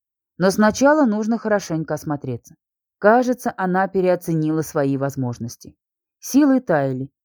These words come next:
ей было все тяжелее оставаться на ногах. Но если она позволит себе расслабиться, то, возможно, навсегда потеряет шанс сбежать отсюда.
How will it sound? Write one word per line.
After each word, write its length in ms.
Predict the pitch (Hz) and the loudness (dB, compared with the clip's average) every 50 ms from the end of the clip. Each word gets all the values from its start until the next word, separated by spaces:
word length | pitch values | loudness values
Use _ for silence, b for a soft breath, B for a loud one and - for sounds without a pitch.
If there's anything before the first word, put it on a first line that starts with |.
| _ _ _ - | _ _ _ -10
ей 220 | - 165 190 190 185 | -4 0 0 0 2
было 200 | 170 180 180 180 | 2 2 2 2
все 200 | - - 190 175 | 0 -2 -2 -2
тяжелее 520 | - 180 170 170 180 175 180 190 185 180 | -2 -2 -2 0 2 2 4 4 2 2
оставаться 640 | - - 180 - - 185 165 147 165 160 160 - 160 | 0 -2 -6 -6 -4 -4 -2 0 0 0 0 -2 -4
на 100 | 160 156 | -4 -2
ногах. 500 | 151 156 151 143 139 131 131 - _ _ _ _ _ _ _ _ _ _ _ _ | -2 -2 -2 -2 -4 -6 -8 -8 _ _ _ _ _ _ _ _ _ _ _ _
Но 80 | - 151 | -6 -4
если 360 | 151 151 180 185 175 - 170 | -2 0 0 0 0 0 0
она 220 | 160 160 180 180 | 2 2 2 2
позволит 520 | 175 - 160 156 147 165 180 180 165 - - | 2 0 -2 -2 0 0 0 0 0 -2 -6
себе 240 | - 165 165 175 170 | -6 -2 0 0 0
расслабиться, 680 | 151 147 - - 190 220 240 196 175 - - 151 135 _ _ _ _ _ _ _ - | 0 -2 -4 -2 0 0 0 0 -2 -6 -6 -8 -10 _ _ _ _ _ _ _ -6
то, 180 | - 294 311 | -2 0 2
возможно, 540 | 262 269 262 214 214 220 240 240 208 214 214 | 2 2 2 2 2 2 2 0 0 0 0
навсегда 500 | 208 220 208 - 240 202 185 208 262 262 | 0 -2 -2 -4 -6 -4 -2 0 0 0
потеряет 500 | - - - - 170 165 170 165 151 139 | -2 -4 -6 -4 0 0 2 2 2 0
шанс 320 | - - 175 180 180 - - | -2 -2 -2 -2 -2 -2 -6
сбежать 440 | 160 151 160 151 135 147 139 135 - | -8 -6 -6 -4 -2 -2 -4 -2 -2
отсюда. 480 | 139 131 - - - 117 117 120 117 | -6 -6 -6 -10 -12 -12 -12 -12 -16